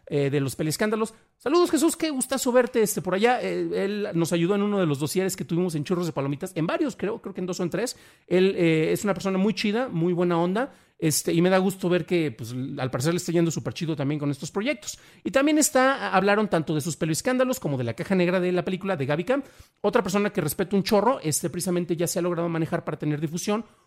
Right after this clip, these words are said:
cubrir alfombras rojas. Eh, si a mí me preguntan para hablar de cine, yo a ella no la sigo. Respeto mucho su trabajo, pero ella se enfoca en un aspecto más, este, en la difusión que, por ejemplo, en el hacer el, el análisis. Pero ella también es lindísima y aparte es muy talentosa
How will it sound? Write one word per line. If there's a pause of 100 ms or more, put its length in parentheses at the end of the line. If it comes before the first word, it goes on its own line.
(140)
cubrir
alfombras
rojas.
Eh,
si
a
mí
me
preguntan
para
hablar
de
cine, (920)
yo
a
ella
no
la
sigo. (260)
Respeto
mucho
su
trabajo,
pero
ella
se
enfoca
en
un
aspecto
más,
este,
en
la
difusión (380)
que,
por
ejemplo,
en
el
hacer
el,
el
análisis.
Pero
ella
también
es
lindísima
y
aparte
es
muy
talentosa